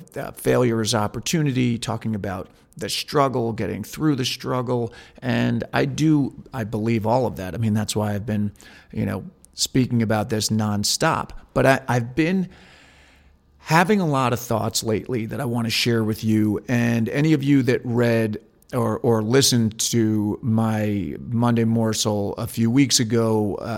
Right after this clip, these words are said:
about the vulnerability hangover that I had after the book came out, um, I was talking about Matthew McConaughey's book, which is called Green Lights, and comparing that to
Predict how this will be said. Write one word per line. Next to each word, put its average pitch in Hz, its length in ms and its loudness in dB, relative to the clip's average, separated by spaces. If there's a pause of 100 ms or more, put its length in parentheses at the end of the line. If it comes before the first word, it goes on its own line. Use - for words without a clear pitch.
about 107 300 -2
the 110 60 -4
vulnerability 117 840 2
hangover 127 800 2
that 117 240 -4
I 113 140 -2
had 120 340 2
after 113 320 -4
the 110 80 -4
book 113 260 -2
came 117 260 0
out, 123 380 -4 (280)
um, 110 380 -2
I 117 100 -2
was 110 140 0
talking 113 300 0
about 107 240 -2
Matthew 107 340 -2
McConaughey's 117 720 0
book, 113 380 0
which 104 240 -4
is 101 320 -2
called 104 320 -6
Green 127 300 2
Lights, 117 500 0 (280)
and 113 220 -2
comparing 110 480 2
that 107 280 -2
to 104 380 0